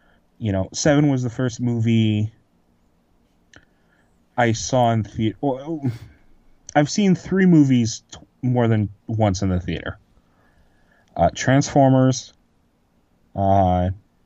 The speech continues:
Avatar, and Star, and Episode seven. Uh, Transformers,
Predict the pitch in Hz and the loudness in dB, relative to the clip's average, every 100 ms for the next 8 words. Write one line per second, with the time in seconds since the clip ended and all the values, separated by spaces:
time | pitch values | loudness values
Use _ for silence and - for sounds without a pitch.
0 | _ _ _ _ - 123 120 113 117 110 | _ _ _ _ 0 0 0 0 2 2
1 | 107 104 104 _ _ _ - 110 104 101 | 2 -2 -8 _ _ _ -10 -6 -4 -4
2 | 101 101 - 110 104 98 107 104 101 104 | -8 -6 0 2 2 -2 0 0 0 -2
3 | 104 90 90 67 - _ _ _ - _ | -6 -6 -6 -8 -18 _ _ _ -20 _
4 | - _ 101 92 - 147 135 - 165 165 | -20 _ -10 -8 -4 0 0 2 2 4
5 | 165 160 - | 2 0 -4